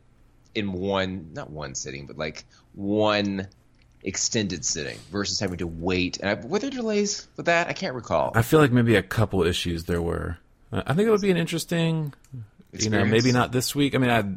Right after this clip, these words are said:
Speaker 2: I, I would like to, to do it, but I'm thinking maybe we save it for a week when we don't have a number one that we are eyeing, and that's sort of what we go through of a yesteryear type thing. But if you get to it beforehand,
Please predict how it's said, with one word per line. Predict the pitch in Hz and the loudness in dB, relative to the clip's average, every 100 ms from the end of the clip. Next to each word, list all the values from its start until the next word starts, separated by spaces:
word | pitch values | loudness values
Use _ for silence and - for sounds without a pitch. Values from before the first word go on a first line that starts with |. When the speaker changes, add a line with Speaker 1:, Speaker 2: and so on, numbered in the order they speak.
| - - | -8 -4
Speaker 2:
I, | |
I | |
would | 98 92 | -2 0
like | 90 107 | 0 0
to, | - 135 123 113 | 0 -2 -2 -4
to | - | -6
do | 117 131 | 0 2
it, | 120 | 2
but | 101 | 0
I'm | 98 | 0
thinking | 110 101 98 92 - | -2 0 0 0 0
maybe | 92 95 | 0 0
we | 95 | 0
save | 92 95 98 | -2 -2 -4
it | 90 | -4
for | 101 | -2
a | |
week | 98 101 - | -2 -2 -2
when | 92 | -2
we | 90 | -2
don't | 90 90 82 - | -2 -2 -4 -6
have | 92 90 92 | -4 -4 -4
a | |
number | 92 90 | -4 -2
one | 87 87 95 | -2 -2 -4
that | 98 | -4
we | 104 104 107 - - - _ _ _ - | -4 -4 -4 -10 -20 -20 _ _ _ -6
are | 110 | -4
eyeing, | 104 104 120 135 131 | -2 -2 -2 -4 -6
and | - 95 | -4 -2
that's | 90 85 - - - - | -2 -6 -12 -14 -16 -14
sort | - 95 | -8 -4
of | |
what | 95 | -4
we | 104 | -2
go | 104 | -4
through | 110 120 117 120 170 | -4 -4 -4 -6 -10
of | - 104 | -10 -6
a | 104 | -4
yesteryear | 110 107 - 113 113 | -4 -6 -6 -6 -4
type | 113 113 117 | -6 -8 -8
thing. | - 120 117 | -8 -6 -6
But | 117 117 - _ _ _ _ _ _ _ - | -6 -8 -12 _ _ _ _ _ _ _ -12
if | 110 | -8
you | 113 | -4
get | 113 | -4
to | 113 | -4
it | |
beforehand, | 113 107 113 117 117 117 | -4 -4 -4 -2 -4 -6